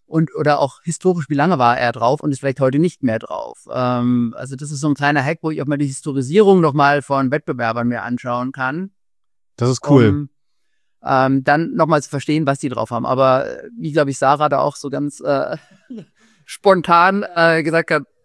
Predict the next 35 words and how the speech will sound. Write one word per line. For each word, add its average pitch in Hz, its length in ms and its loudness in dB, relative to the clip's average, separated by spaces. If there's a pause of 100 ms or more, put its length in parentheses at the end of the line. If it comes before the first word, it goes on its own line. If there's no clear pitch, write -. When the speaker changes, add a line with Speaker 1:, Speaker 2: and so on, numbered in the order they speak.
(240)
Speaker 1:
oftmals 151 440 -4
korreliert 135 380 -4
es 120 140 -14
tatsächlich, 110 500 -18
äh, - 180 -10
negativ. 101 560 -18 (160)
Ähm, 117 840 -12
das 131 140 -14
heißt, 139 400 -2
ähm, 127 480 -2 (200)
es 143 120 -20
ist 147 160 -10
nicht 160 220 -4
die 151 80 -8
Indikation. 131 640 -4 (720)
Es - 100 -18
geht - 200 -4
eher 196 180 4
nur 190 180 2
drum, 165 340 0
darüber 147 280 2
haben 139 140 0
wir 143 60 4
jetzt 147 140 -4
gar 127 140 2
nicht 165 160 -2
gesprochen, 147 320 -4
das - 300 -10
machen 135 180 -2
wir 139 100 -2
zum 170 140 -8
Beispiel 131 320 -2
im 120 140 -8
Seminar, 117 680 0
ähm, 127 1040 -6